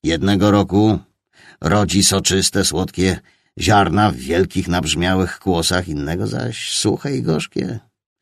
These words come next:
choć nadal jadalne. A jeszcze kiedy indziej nie wyrasta nic poza pustym kłosem. Potem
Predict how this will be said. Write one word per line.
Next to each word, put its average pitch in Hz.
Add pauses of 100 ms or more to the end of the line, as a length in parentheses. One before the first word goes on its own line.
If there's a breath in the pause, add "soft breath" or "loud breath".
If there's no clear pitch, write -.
(160 soft breath)
choć - (340)
nadal 98
jadalne. - (1300)
A - (160)
jeszcze -
kiedy 60
indziej 71
nie 71
wyrasta 76
nic 95
poza 67 (460)
pustym 80
kłosem. 92 (2000 soft breath)
Potem 69